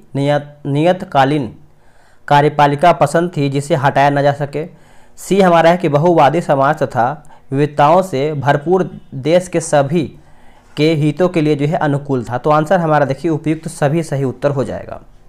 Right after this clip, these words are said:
आगे है, पाटलिपुत्र को किस शासक ने सर्वप्रथम अपनी राजधानी बनाया है?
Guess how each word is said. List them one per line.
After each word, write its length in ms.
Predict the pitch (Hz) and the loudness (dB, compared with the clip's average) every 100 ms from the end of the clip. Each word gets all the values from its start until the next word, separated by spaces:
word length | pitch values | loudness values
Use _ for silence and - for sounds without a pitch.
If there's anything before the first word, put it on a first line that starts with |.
| - - - - - - - | -20 -20 -20 -20 -20 -18 0
आगे 260 | 143 156 180 | 2 4 2
है, 120 | 196 | 0
पाटलिपुत्र 760 | 196 151 151 196 196 196 185 | 0 -2 -2 -4 -2 -2 -2
को 180 | 156 151 | 0 -2
किस 220 | 151 202 | 0 0
शासक 400 | 180 160 139 185 180 | 0 0 0 0 -4
ने 140 | 127 | -6
सर्वप्रथम 540 | 135 151 143 139 160 170 | -2 -2 0 -2 -2 0
अपनी 280 | 127 143 143 | -2 -2 0
राजधानी 460 | 127 120 123 139 | 0 0 -4 -4
बनाया 340 | 135 113 98 92 | -4 -4 -6 -10
है? 240 | 90 92 | -14 -16